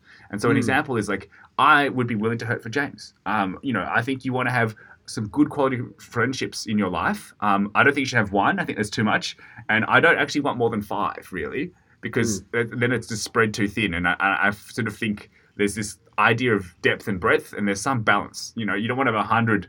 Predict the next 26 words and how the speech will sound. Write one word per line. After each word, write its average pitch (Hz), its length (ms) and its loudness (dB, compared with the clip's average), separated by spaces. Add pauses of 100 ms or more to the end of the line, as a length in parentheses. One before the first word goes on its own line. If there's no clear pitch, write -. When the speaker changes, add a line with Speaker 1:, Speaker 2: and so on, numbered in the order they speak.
(140)
Speaker 1:
really 98 200 -2
shallow 98 280 0
relationships, 92 520 -4
but 92 140 -4
I 92 100 0
also 98 180 -4
don't 95 120 -2
think 98 120 -8
you 98 60 0
wanna 95 140 -2
only 98 180 -2
have 101 220 -2
one. 120 300 2 (580)
And 113 140 4
so 113 100 2
I 110 100 4
think, 147 320 -6 (380)
yeah, 143 180 8
I'd 120 60 6
be 120 80 0
willing, 147 140 2
and 123 100 0
what 156 80 6
does 180 100 -2
that 127 160 -2
mean? 131 340 0